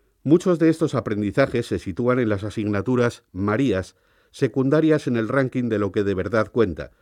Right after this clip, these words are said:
y otras, consideradas como instrumentales, se sitúan en los primeros años de la vida escolar, cuando somos un cuerpo infantil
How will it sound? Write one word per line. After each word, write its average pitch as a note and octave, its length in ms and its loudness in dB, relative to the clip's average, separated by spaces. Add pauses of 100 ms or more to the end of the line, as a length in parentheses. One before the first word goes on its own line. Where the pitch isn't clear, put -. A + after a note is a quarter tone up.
(600)
y B2 140 4
otras, D#3+ 360 2
consideradas G#2+ 760 0
como G#2 380 -2
instrumentales, G#2+ 920 -2 (380)
se B2+ 200 -2
sitúan C#3+ 440 2
en A#2 140 0
los G#2+ 140 -2
primeros B2+ 440 0
años B2 260 0
de F#2+ 100 -4
la F2 100 -2
vida A2 200 0
escolar, A2 460 0 (380)
cuando A2+ 260 2
somos D#3 380 0
un C3+ 140 0
cuerpo C#3 340 0
infantil G#2 640 -4